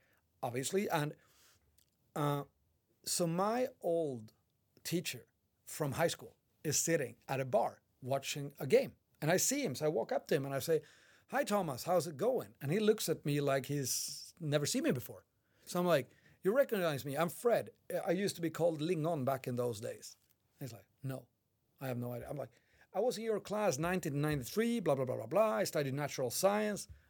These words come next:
And he's like, "No, I'm sorry. I'm so-, I know I was, like, a teacher back then." I'm like, "I was in the same class as Johan and, uh, Joar." And he's like, "Oh, yeah, those guys. Johan, he's re-, doing really great. He's a doctor now." I'm like, "You're right. He is doing great."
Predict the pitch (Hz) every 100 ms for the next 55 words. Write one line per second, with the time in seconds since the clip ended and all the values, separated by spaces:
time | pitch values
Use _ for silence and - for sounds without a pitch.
0 | - 131 98 90 _ _ _ - 135 131
1 | 131 127 131 - - 135 - 151 143 143
2 | 185 147 131 127 - 120 117 123 123 147
3 | - 143 143 120 117 123 - - - -
4 | 147 175 220 220 208 - 226 220 185 190
5 | 165 - - 185 180 151 160 160 165 147
6 | 139 139 135 131 180 202 131 - - _
7 | _ 143 120 - _ - 196 277 311 262
8 | 202 151 262 254 - - - - 123 214
9 | 277 202 156 139 220 175 240 180 226 196
10 | 175 143 156 240 165 156 226 147 127 202
11 | - 175 131 117 90 - - - 147 147
12 | 110 - - 127 - 147 143 135 196 139
13 | - 120 123 180 - 139 117 117 110 107